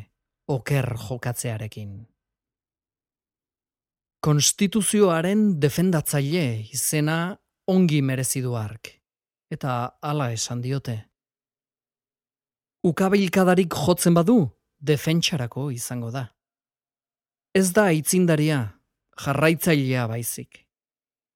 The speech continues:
Haren aitzindariak laurogeita zazpiko gizonak dira. "Ez naiz sekula saiatu", dio. "Ez da saiatuko ere.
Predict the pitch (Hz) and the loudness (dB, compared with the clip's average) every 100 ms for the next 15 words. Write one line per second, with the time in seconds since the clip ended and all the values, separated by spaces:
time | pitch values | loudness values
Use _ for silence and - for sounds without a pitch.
0 | _ _ _ _ - 147 151 156 151 - | _ _ _ _ -2 2 4 4 2 2
1 | 156 151 151 180 208 135 - _ _ 143 | 2 4 2 0 0 -4 -8 _ _ -6
2 | 147 165 170 180 - 151 - 156 - - | -2 0 0 -2 -4 -6 -4 -4 -4 -6
3 | 135 131 127 131 - 127 120 113 117 110 | -6 -6 -4 -6 -2 -2 -2 -6 -8 -8
4 | 104 - _ _ _ _ _ _ _ _ | -12 -16 _ _ _ _ _ _ _ _
5 | _ _ _ _ _ _ _ _ - 208 | _ _ _ _ _ _ _ _ 2 4
6 | 233 226 - 220 208 233 196 165 180 180 | 6 4 4 4 2 2 2 2 2 2
7 | 180 139 117 98 _ _ 131 135 113 110 | 0 -2 -4 -8 _ _ -6 -4 -4 -6
8 | 123 - _ _ _ _ 214 220 - - | -12 -18 _ _ _ _ 2 4 0 -2
9 | 196 - 175 208 - 175 180 170 180 139 | -2 2 2 2 -2 0 2 4 2 -2
10 | 113 | -4